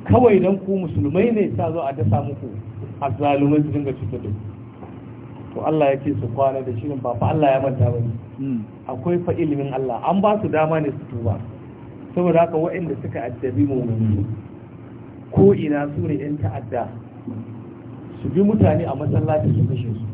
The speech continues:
Speaker 1: Ku duba irin abin da ake yi. Kuna sallah sa shigo sa sa halbe.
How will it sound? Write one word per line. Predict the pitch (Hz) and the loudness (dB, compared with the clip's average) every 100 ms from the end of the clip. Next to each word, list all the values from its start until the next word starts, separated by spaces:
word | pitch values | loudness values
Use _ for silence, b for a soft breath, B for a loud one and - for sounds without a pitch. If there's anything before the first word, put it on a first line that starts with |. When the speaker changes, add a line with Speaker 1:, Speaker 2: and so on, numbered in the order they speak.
| - - - - - - | -10 -14 -16 -16 -18 -16
Speaker 1:
Ku | - | -4
duba | 156 190 | 4 4
irin | 190 170 | 6 4
abin | 139 147 | 2 2
da | 135 | 0
ake | 131 127 | -2 -4
yi. | 117 107 - - - - - - - - - - - - - | -4 -4 -4 -8 -10 -16 -18 -18 -18 -18 -18 -16 -16 -14 -4
Kuna | 165 175 151 | 2 2 2
sallah | 170 165 139 | 2 0 0
sa | 160 | -2
shigo | - 135 135 | -4 -6 -6
sa | 131 - | -6 -6
sa | 123 | -8
halbe. | 110 101 | -6 -8